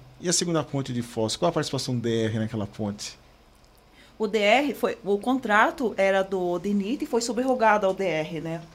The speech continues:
Speaker 2: Porque tinha uma questão lá, é, legal que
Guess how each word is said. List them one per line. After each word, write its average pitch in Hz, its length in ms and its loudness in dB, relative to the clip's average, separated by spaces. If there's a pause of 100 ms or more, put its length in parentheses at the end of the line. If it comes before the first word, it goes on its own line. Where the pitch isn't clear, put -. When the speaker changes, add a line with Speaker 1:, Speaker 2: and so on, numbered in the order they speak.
(440)
Speaker 2:
Porque 190 540 -4
tinha 233 220 -2
uma 311 140 -2
questão 208 480 -2
lá, 190 460 2
é, 165 240 -6
legal 202 560 2 (220)
que 180 600 -4